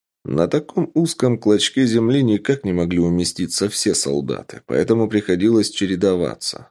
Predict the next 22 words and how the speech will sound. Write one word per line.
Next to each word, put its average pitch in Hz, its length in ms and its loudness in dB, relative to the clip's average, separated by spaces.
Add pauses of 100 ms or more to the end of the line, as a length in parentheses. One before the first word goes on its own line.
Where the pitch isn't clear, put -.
Одновременно 123 800 0
с - 160 -2
этим 127 240 0
работали 110 540 2
снайперы. - 760 -4 (100)
Их 131 280 -4
массивные 104 760 2
и 73 80 -2
невероятно 92 800 2
дорогие 92 480 2
винтовки, 90 720 -2
собранные 85 640 0
из 87 200 -4
улучшенного 87 760 -2
ум 90 320 -2
оружия, 76 640 -4
могли 92 400 0
одним 135 380 2
выстрелом 123 600 2
лишить 107 380 2
громилу 110 480 4
жизни. 95 760 -2